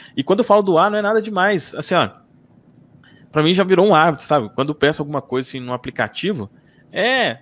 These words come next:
pô, sei lá, o negócio deu, vamos supor, deu quarenta e cinco reais, pô, deixa os cinco lá pro, pro motoqueiro, vamos dizer, sabe? Não precisa ser uma coisa extraordinária, mas isso você vai trabalhando o desprendimento, você vai traba-,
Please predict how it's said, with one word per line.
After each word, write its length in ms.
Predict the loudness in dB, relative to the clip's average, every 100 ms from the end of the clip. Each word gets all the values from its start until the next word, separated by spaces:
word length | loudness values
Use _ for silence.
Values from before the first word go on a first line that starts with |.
| -2
pô, 180 | -2
sei 140 | 0 0
lá, 160 | 2
o 40 | 2
negócio 380 | 0 0 -2 -2
deu, 400 | 0 0 -2 -8 _
vamos 160 | -6 -6
supor, 440 | -4 0 0 -2 -12
deu 140 | -4 0
quarenta 400 | 2 2 0 -2
e 40 |
cinco 260 | -4 -8 -4
reais, 280 | -2 -4
pô, 180 | -4 -6
deixa 300 | 0 0 0
os 80 | -4
cinco 260 | -4 -4 0
lá 160 | 0
pro, 380 | 0 -2 -2 -4 -14 _ _ _
pro 100 | -4
motoqueiro, 500 | -2 0 2 2 2
vamos 220 | -4 -4
dizer, 180 | -2 0
sabe? 280 | 0 -2 -4 _ _ _ -18
Não 100 | -12
precisa 240 | -8 -6
ser 140 | -2 0
uma 120 | 0
coisa 400 | 2 2 4 2
extraordinária, 680 | 2 0 0 0 0 -2 -4 -16 -20 -20 -2
mas 260 | -2 -2 -6
isso 240 | -4 -2
você 240 | -2 0 0
vai 140 | 0
trabalhando 520 | 2 2 2 2 -2
o 40 | -4
desprendimento, 680 | -4 -4 -4 -6 -6 -6
você 60 | -2
vai 100 | -2
traba-, 220 | -2 -6